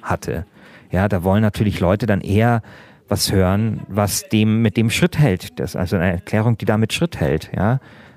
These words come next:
Oder kann es wirklich sein, dass ein paar Irre mit Teppichmessern aus dem Baumarkt für drei achtundfünfzig an der Kasse Flugzeuge entführen und den Weltenlauf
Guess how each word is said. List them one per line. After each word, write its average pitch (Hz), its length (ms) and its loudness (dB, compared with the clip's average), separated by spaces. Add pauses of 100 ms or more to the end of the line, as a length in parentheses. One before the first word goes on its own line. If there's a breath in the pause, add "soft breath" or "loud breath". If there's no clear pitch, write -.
(100)
Oder 98 240 2
kann 131 200 2
es - 160 -2
wirklich 117 260 0
sein, 107 220 2
dass 107 160 0
ein 98 60 -6
paar - 180 2
Irre 110 220 2
mit 98 160 2
Teppichmessern 92 640 0
aus 82 160 -2
dem 92 100 -2
Baumarkt 82 500 2
für 98 100 0
drei 82 360 0
achtundfünfzig - 1200 0
an 113 80 0
der 90 100 0
Kasse 85 460 -2 (580 loud breath)
Flugzeuge 92 540 0
entführen 87 480 0
und - 340 -2
den 87 360 2
Weltenlauf 85 1000 0